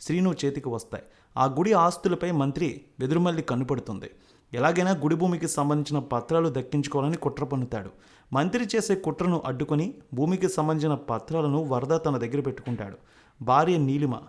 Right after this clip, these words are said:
ఆనంది ఒత్తిడితో గజపతి ఆ గుడి పత్రాలు మంత్రికి ఇస్తానని ఒప్పుకుంటాడు. ఈ విషయం వరదకు తెలుస్తుంది. అసలు ఆ తర్వాత ఏం జరిగింది? గుడి ఆస్తులు కాపాడేందుకు వరద ఏం చేశాడు? గజపతి మాట వింటూనే వరద ఫ్యామిలీని శ్రీను ఎలా రక్షించాడు? ఇక గజపతి గురించి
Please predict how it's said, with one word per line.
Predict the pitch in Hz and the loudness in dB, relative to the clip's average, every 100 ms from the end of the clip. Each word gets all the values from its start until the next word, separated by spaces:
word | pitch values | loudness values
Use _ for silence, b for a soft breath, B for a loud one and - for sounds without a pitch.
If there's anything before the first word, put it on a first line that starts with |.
| - - | -14 -4
ఆనంది | 120 143 156 151 | 0 2 2 0
ఒత్తిడితో | 123 123 139 127 143 - B B B 120 | -2 -2 -4 0 -2 -2 B B B -2
గజపతి | 143 190 208 196 | 0 2 2 4
ఆ | 165 | 2
గుడి | 143 156 | 2 0
పత్రాలు | 151 139 151 143 | 0 -2 0 0
మంత్రికి | 156 131 127 135 | 0 -2 -2 -4
ఇస్తానని | 139 - 131 147 | -6 -4 -2 0
ఒప్పుకుంటాడు. | 135 127 - 123 104 92 - _ - | -2 -4 -6 -6 -6 -12 -18 _ -12
ఈ | 123 | -6
విషయం | 123 127 165 | -4 -2 0
వరదకు | 139 139 160 | 0 2 0
తెలుస్తుంది. | 156 127 117 - 104 - B B B 123 | 0 -2 -4 -8 -12 -12 B B B -4
అసలు | 165 | 2
ఆ | |
తర్వాత | 165 139 160 156 | 2 4 2 2
ఏం | 151 | 0
జరిగింది? | 151 147 143 139 135 B B B | 2 0 0 -2 -6 B B B
గుడి | 127 165 | 2 6
ఆస్తులు | 147 160 - 175 | 6 6 2 -2
కాపాడేందుకు | 147 143 143 147 156 147 | 2 0 2 0 0 0
వరద | 120 120 139 | 0 0 -2
ఏం | 135 127 135 | -2 -2 -4
చేశాడు? | 127 127 127 127 b b b 127 | -4 -6 -8 -12 b b b -2
గజపతి | 139 190 - | 2 2 2
మాట | 165 135 143 | 4 4 2
వింటూనే | 160 156 147 143 | 0 0 0 0
వరద | 160 123 127 156 | 0 0 0 -2
ఫ్యామిలీని | 147 127 135 156 175 | -2 -2 -2 0 -2
శ్రీను | - 139 147 | -2 -2 0
ఎలా | 123 120 | 0 -2
రక్షించాడు? | 127 127 135 127 127 127 B B B | -4 -2 -2 0 -2 -4 B B B
ఇక | 131 139 | -8 -4
గజపతి | 131 139 196 190 | -2 2 2 2
గురించి | 165 160 151 147 | 0 0 -2 -4